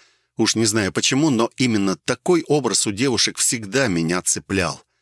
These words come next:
Возможно, потому что моя первая и самая сильная на текущий момент любовь, Настя Воронкова,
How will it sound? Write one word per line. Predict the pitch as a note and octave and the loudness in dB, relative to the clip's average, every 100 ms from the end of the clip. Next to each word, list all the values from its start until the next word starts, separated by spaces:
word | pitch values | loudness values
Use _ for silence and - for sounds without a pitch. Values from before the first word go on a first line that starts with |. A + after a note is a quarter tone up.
| _ _ | _ _
Возможно, | G#2+ A2 B2 G#2+ G#2+ | -2 0 0 0 -2
потому | - A2+ C3 | -2 -2 0
что | - A2 | 0 0
моя | G2 G#2+ A#2+ G2 | 0 2 2 0
первая | - D3+ C3 F2+ D2+ | 0 0 2 0 -2
и | D2 G2+ F#2+ - | -2 -2 -2 0
самая | - G#2+ F#2 E2+ | -2 -2 -2 -2
сильная | F2 - D#3 B2 F#2 D#2 | 0 0 0 0 0 -2
на | D#2 G#2 | -2 -2
текущий | - A#2+ A#2 G2+ - | -2 -2 0 0 0
момент | F#2+ G2+ G#2+ F#2 | 0 0 0 0
любовь, | G#2 G#2+ D3 B2 - _ - | -2 2 0 0 -6 _ -2
Настя | D#3+ A#2+ - F#2+ | 0 2 0 0
Воронкова, | F#2 A2 A#2 B2+ D#2 | 0 0 0 0 -2